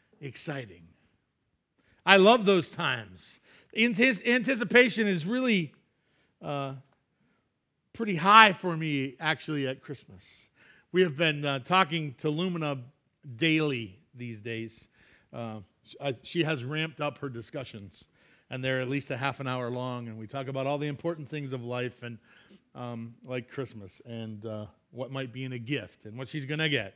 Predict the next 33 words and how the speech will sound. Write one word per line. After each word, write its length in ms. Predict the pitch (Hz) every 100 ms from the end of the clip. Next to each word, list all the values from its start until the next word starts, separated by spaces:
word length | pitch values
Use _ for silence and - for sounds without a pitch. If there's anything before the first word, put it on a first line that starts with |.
| -
And, 160 | 98 - - - -
and 100 | 180
so, 360 | 170 202 170 135 - -
uh, 160 | 160 147
Hannah, 420 | 190 214 190 170
we, 200 | 175 180 - _
we 140 | 170 196
didn't 240 | 247 180
think 240 | 113 220 185
about 320 | 151 139 120
this. 260 | 135 139
We 80 | 139
didn't 220 | 143 139
realize 480 | 135 147 139 135 123
that 120 | 135
a 100 | 123
three 240 | 107 - 135
and 80 | 127
a 40 |
half, 240 | 123 120
almost 320 | 123 120 113 -
four-year-old 420 | 180 160 156 135
would 140 | 135
need 160 | 143 139
an 80 | 139
advent 500 | 160 180 151 139 127
calendar. 480 | 107 123 123 127 156 _ - - _ -
Um, 220 | 170 175
so 120 | 180
we 100 | 220
didn't 240 | 233 247 190
give 160 | 220
her, 100 | 226